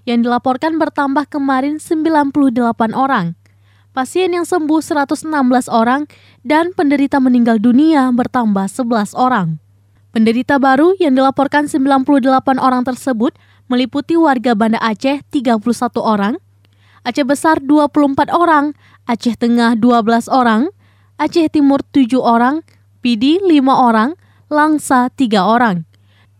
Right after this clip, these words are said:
Kemudian warga Aceh Tamiang, Bener Meriah, dan warga Aceh Singkil masing-masing satu orang. Sedangkan sisanya sebanyak lima orang merupakan warga dari luar daerah.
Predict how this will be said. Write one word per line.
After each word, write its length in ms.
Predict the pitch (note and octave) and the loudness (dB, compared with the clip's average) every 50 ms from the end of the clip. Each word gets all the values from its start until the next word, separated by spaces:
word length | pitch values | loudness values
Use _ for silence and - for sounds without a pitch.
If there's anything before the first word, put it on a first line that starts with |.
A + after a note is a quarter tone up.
| _ _ | _ _
Kemudian 480 | - C4 C4 C#4+ C4+ C4+ E4 F4 E4+ | -4 0 0 0 2 2 2 2 2
warga 400 | F4+ F4 D#4+ D4 C#4+ A#3 C#4 A#3+ | 2 2 2 2 0 0 0 -2
Aceh 240 | B3+ B3 - C#4 C4+ | -2 -2 -2 -2 -2
Tamiang, 560 | - C#4+ C#4 C4+ C4+ C4+ A#3+ G#3+ A3 C#4 F4+ - | -2 0 2 2 4 4 4 2 2 0 -2 -2
Bener 320 | C#4+ C4 A#3+ A#3 B3 A#3+ A#3 | 0 0 2 2 2 2 2
Meriah, 440 | B3 C4 C#4+ C4+ C4+ B3 B3 B3+ | 2 0 0 0 0 0 0 0
dan 240 | B3+ B3+ C4 C4 B3+ | -2 -2 0 2 2
warga 400 | C4 C4 B3+ B3 A3+ A3 A#3+ A3+ | 2 2 2 0 0 -2 -4 -4
Aceh 200 | A3 - B3+ A3+ | -4 -4 -6 -6
Singkil 560 | - - D4 C#4 C#4 C4 - D4 C#4 C#4 C#4+ - _ _ _ _ _ - | -4 -4 -4 -2 -2 -2 -2 -4 -4 -4 -4 -8 _ _ _ _ _ -6
masing-masing 680 | D#4 E4 - - D4+ C#4 C#4 C4 - - B3+ B3 B3+ | -4 -4 -2 0 0 2 2 0 0 -2 -4 -4 -4
satu 400 | B3+ - - C4 G#3+ - - F#3+ | -6 -6 -4 -4 -4 -4 -6 -6
orang. 440 | - G#3 A#3 B3 B3 G#3+ F3+ E3 D#3+ _ _ _ _ _ _ _ _ _ _ _ | -4 -2 -2 -2 -2 -2 -2 -4 -8 _ _ _ _ _ _ _ _ _ _ _
Sedangkan 520 | - - F#3+ G3+ G#3 G#3+ A#3+ B3 C4 C4 | -10 -6 -4 -4 -4 -2 -2 -2 -2 0
sisanya 640 | - D4 C4+ - D4 C#4 C4+ B3+ C#4 D4 E4+ F4+ F4+ | 0 -2 0 0 2 2 2 2 2 0 0 -2 -4
sebanyak 480 | - - E4 C4+ D4+ C#4+ C4 C#4+ C#4 - | -4 -4 -2 0 0 0 0 -2 -2 -4
lima 320 | D#4+ D#4 D4 C4+ C4+ C4 - | -4 -2 0 0 0 0 0
orang 360 | B3+ B3+ B3+ B3 B3+ C4+ C4+ | 0 2 2 2 0 0 0
merupakan 440 | B3+ B3+ A#3+ - A#3+ A3 - A#3 A3+ | 0 -2 -2 -2 -4 -4 -4 -2 0
warga 480 | A#3+ B3 B3+ B3 B3 G#3+ G#3 A#3+ G#3 F3+ | 2 2 2 2 0 0 -2 -2 -2 -2
dari 280 | E3+ E3 F3+ F3+ F#3 F#3+ | -2 -4 -2 -2 0 0
luar 360 | A3 A#3 A#3 G3+ F#3 E3+ E3+ | 2 2 2 0 0 -2 -6
daerah. 560 | F3+ F3+ C3+ A#3 A#3 A#3 A3+ F3+ E3 - _ | -8 -8 -6 -4 -4 -2 -4 -4 -6 -8 _